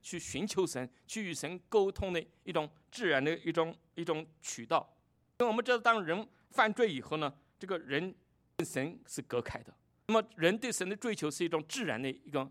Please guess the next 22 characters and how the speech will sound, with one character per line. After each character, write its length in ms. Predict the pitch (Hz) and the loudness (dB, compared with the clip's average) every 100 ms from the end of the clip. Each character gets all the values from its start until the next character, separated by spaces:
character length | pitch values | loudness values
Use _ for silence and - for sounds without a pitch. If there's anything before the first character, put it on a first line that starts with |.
| - | -8
举 160 | 143 | -8
动 220 | 101 160 - _ _ - | -2 -2 -4 _ _ -2
啊， 160 | - - | 0 0
献 440 | - - - 180 | -8 -4 0 0
祭 140 | 143 170 | 0 -6
是 120 | 170 | -4
一 40 | |
个 80 | 160 | -4
很 160 | 135 127 | -6 -8
自 160 | 208 | -2
然 100 | 151 | -2
的 60 | 123 | -2
一 40 | |
个 60 | 131 | -8
行 200 | - 110 | -12 -10
动。 160 | 135 123 _ _ _ | -10 -10 _ _ _
在 80 | - | -4
这 140 | 185 208 | -2 -2
个 80 | |
世 180 | 190 - | -2 -2
界 160 | 165 165 | 0 2
上， 220 | 151 165 | 2 -2